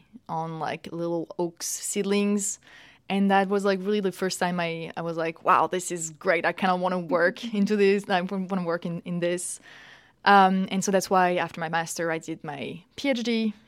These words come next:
in, um, the Hawkesbury Institute for the Environment in Sydney, Australia. And that was also, yeah, a great experience. And then now I'm here and, uh, in Switzerland, and, uh, I think I'll be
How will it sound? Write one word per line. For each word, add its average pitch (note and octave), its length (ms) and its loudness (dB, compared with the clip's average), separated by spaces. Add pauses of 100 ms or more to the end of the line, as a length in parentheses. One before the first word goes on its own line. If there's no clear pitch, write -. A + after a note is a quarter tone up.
in, F#3 380 0
um, E3+ 500 -4
the E3 220 -8
Hawkesbury E3 480 -2
Institute - 340 -12
for E3+ 140 -10
the D#3+ 80 -8
Environment E3+ 920 -4
in E3 220 -10
Sydney, G#3 420 -2
Australia. A#3+ 520 -2 (840)
And F#3 220 -2
that F3+ 100 0
was E3+ 220 0
also, D#3+ 500 0 (300)
yeah, D3+ 180 -4
a F3 60 -4
great F3 300 2
experience. F3+ 920 -2
And F3 160 -4
then F3 220 -4
now F3 200 4
I'm F#3 120 2
here D4+ 400 0
and, F#3 260 0
uh, F3 480 -2
in F3 120 -8
Switzerland, E3 720 -4
and, E3 300 -8
uh, D#3 240 -8
I D#3+ 100 -10
think F3 260 -8
I'll E3+ 120 -6
be D#3+ 240 -10